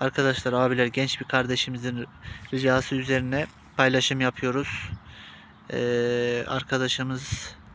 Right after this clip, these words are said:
kardeşimiz, tanıdığımız Abidin Paşa'dan Mustafa Çıtak kardeşimin, e, mahallesinden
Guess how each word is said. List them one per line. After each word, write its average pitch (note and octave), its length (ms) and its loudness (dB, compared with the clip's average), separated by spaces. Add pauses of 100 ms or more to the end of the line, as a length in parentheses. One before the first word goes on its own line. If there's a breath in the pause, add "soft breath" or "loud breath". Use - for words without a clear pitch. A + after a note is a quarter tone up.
kardeşimiz, B2 520 0
tanıdığımız C3 920 -2
Abidin B2+ 260 -2
Paşa'dan B2+ 480 -2
Mustafa B2 320 -2
Çıtak - 280 -2
kardeşimin, A#2+ 580 -4 (640 loud breath)
e, A#2+ 240 -4
mahallesinden A#2+ 800 -2